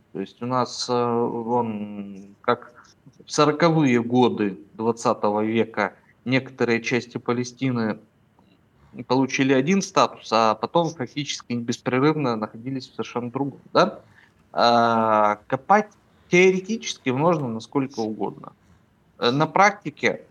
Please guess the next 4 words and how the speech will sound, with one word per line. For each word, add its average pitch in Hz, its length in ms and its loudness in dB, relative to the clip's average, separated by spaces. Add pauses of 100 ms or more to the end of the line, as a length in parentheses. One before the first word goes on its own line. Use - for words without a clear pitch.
(160)
как - 340 0
договорятся 156 800 2
и, 151 520 -2 (840)
э, 123 240 4